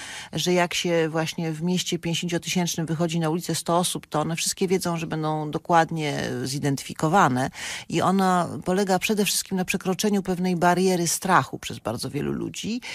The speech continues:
i takiej bariery determinacji. To nie polega na tym, że już teraz jest Wielki Majdan i że bardzo wielu ludzi już zdecydowało się protestować. Polega na tym, że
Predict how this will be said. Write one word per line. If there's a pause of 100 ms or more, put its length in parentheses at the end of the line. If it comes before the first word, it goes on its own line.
(160)
i
takiej
bariery
determinacji. (280)
To
nie
polega
na
tym,
że
już
teraz
jest
Wielki
Majdan
i
że
bardzo
wielu
ludzi
już
zdecydowało
się
protestować.
Polega
na
tym,
że